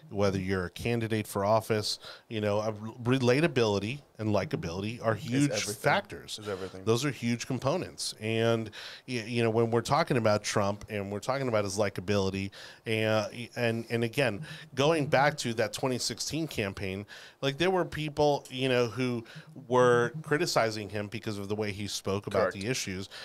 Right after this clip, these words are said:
Speaker 1: when they did the postmortem on the twenty sixteen election, it was that that got him elected.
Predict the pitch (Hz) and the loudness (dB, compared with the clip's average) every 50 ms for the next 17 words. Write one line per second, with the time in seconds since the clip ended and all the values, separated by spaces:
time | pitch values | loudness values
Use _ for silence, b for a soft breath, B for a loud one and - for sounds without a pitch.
0 | B B B B 127 139 143 143 143 139 143 139 127 B B B B B B B | B B B B 2 4 6 6 6 4 2 0 -4 B B B B B B B
1 | B _ - 120 113 151 151 151 143 156 160 151 135 127 - - 156 139 131 - | B _ -8 -2 -2 0 0 0 2 2 2 4 2 0 0 2 2 2 2 2
2 | - 139 147 196 190 160 131 127 127 131 123 - - 139 135 131 - - 135 - | 2 4 4 6 6 6 4 4 2 2 0 0 0 2 2 2 0 -2 -6 -6
3 | - - 160 185 175 139 117 117 117 - - 135 143 143 143 135 123 117 143 165 | -4 -2 0 2 4 4 4 2 2 0 0 2 2 4 2 2 4 2 2 2
4 | 190 - - 143 139 - 143 143 139 151 143 143 139 139 160 185 - - 95 87 | 2 0 -2 -2 2 2 2 4 4 2 2 2 2 2 2 0 0 -4 -8 -8
5 | - | -8